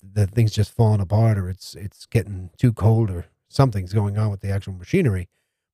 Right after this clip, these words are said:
But, uh, head over to nasa if you wanna take a listen. So we are back.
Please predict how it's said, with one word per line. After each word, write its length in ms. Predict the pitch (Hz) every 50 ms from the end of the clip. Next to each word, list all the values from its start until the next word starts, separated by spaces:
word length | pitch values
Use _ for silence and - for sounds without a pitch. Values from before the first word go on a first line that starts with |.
| _ _ -
But, 300 | 101 98 95 90 - -
uh, 220 | 98 95 95 87 - _ _ _ _ _ _ _
head 120 | 131 127
over 180 | 120 104 113 104
to 60 | 101
nasa 420 | 101 107 104 101 98 - 110 101
if 140 | 95 - -
you 100 | 101 101
wanna 300 | 98 92 95 92 90 - - _ _ _ _ _ _
take 260 | _ - 135 117 98 -
a 40 |
listen. 480 | 95 95 98 107 104 - - - 90 - _ _ _ _ _ _ _ _
So 440 | - - - 123 110 101 98 95 - _ _ _ _ _ _ _ _ _ _ _ _ _ _ _ _ _ _ _ _ _ _ _
we 300 | - 131 151 185 208 202
are 260 | - 156 147 156 165 156
back. 480 | 117 135 131 123 117 107 92 - -